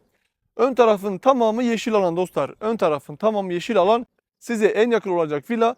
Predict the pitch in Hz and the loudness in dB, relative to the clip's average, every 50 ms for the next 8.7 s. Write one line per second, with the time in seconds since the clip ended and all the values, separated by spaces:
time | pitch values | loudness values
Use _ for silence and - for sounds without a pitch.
0 | _ _ _ - - 226 - - 196 175 147 - 170 156 147 135 156 143 143 139 | _ _ _ -10 -10 -2 2 4 4 4 2 0 -4 -4 -4 -4 -4 -2 -2 -2
1 | 139 143 143 143 143 - - 226 240 240 - _ _ _ _ - 254 220 - 202 | -2 -2 -4 -8 -8 -2 0 0 0 0 -2 _ _ _ _ -12 -6 -2 0 0
2 | 170 151 - - 151 143 - 226 226 208 185 170 165 190 220 233 240 - _ _ | 0 0 -2 -8 -14 -8 -4 -4 -2 0 0 0 0 0 -2 -2 -4 -8 _ _
3 | _ _ 180 196 214 208 - 247 214 185 156 147 147 147 185 208 214 - 202 170 | _ _ -2 0 0 0 0 0 0 0 0 0 -4 -6 -6 -8 -4 -2 -2 -2
4 | 156 147 165 175 170 151 139 143 175 196 202 - - - 196 165 180 180 180 185 | -2 -4 -6 -8 -8 -8 -6 -6 -6 -6 -6 -8 -10 -12 -6 -2 0 0 0 -2
5 | 220 226 208 185 151 143 - - 247 247 226 - _ _ _ _ _ 214 196 226 | -4 -4 -2 -2 -4 -4 -2 0 0 0 0 -2 _ _ _ _ _ -4 -2 -2
6 | 196 175 160 180 202 202 180 185 185 185 - - 214 190 170 156 151 165 196 226 | -2 -2 0 0 0 2 2 -2 -4 -4 -2 -2 -2 -2 -2 -4 -4 -4 -4 -4
7 | 226 226 _ _ _ _ - 160 196 202 196 180 170 175 185 180 165 170 202 196 | -4 -6 _ _ _ _ -10 -8 -2 0 2 2 2 0 -2 -2 -4 -4 -6 -6
8 | 208 202 170 185 214 196 180 156 147 151 165 180 190 190 | -6 -6 -6 -6 -6 -6 -6 -6 -6 -6 -4 -2 -2 -4